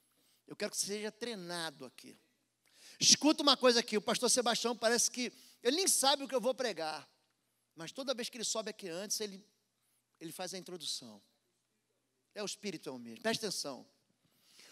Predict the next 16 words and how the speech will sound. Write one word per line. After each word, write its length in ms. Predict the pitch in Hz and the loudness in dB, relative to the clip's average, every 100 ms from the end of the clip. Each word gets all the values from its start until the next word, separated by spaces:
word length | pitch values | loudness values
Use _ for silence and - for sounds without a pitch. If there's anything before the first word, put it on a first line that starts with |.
| - | -2
O 180 | - 277 | 4 4
que 260 | - 320 311 | 6 10 10
mais 500 | 285 339 415 392 233 | 12 12 12 12 10
mata 520 | 254 302 359 349 330 | 8 10 10 10 10
na 160 | 330 | 12
guerra 680 | 269 226 254 262 196 180 135 - _ _ _ _ _ _ _ - | 10 8 8 8 6 0 -2 -12 _ _ _ _ _ _ _ -4
não 160 | 220 | 0
são 160 | - 240 | 2 2
os 80 | - | -2
tiros. 420 | 185 208 156 - _ _ _ _ _ _ _ _ _ _ _ _ _ _ _ _ _ _ _ _ _ - | -4 -8 -10 -18 _ _ _ _ _ _ _ _ _ _ _ _ _ _ _ _ _ _ _ _ _ -14
O 100 | 175 | -10
que 140 | - 247 | -2 4
mais 320 | 269 330 226 | 8 8 6
mata 380 | 233 277 294 277 | 4 4 4 2
na 100 | 233 | 0
guerra 520 | 190 269 247 202 | 2 4 4 0